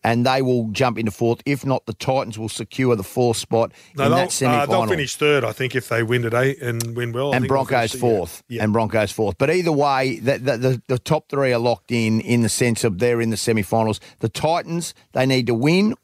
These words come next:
Speaker 2: Yep.
Speaker 1: or lose by less than twenty-three points, and they will be in the semi-finals next week as well.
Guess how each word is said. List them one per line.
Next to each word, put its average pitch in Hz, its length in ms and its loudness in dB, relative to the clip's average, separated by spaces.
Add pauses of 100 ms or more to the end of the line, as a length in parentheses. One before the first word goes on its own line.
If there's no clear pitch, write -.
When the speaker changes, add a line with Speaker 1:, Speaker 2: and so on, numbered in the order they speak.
Speaker 2:
Yep. 127 120 4
Speaker 1:
or 123 300 2
lose 123 380 2
by 123 140 0
less 120 240 0
than 110 120 0
twenty-three 113 460 2
points, 110 280 0
and 110 180 2
they 113 140 4
will 117 140 2
be 110 120 2
in 107 80 4
the 104 60 0
semi-finals 110 680 0
next 107 220 -4
week 107 220 0 (360)
as 110 280 0
well. 117 260 0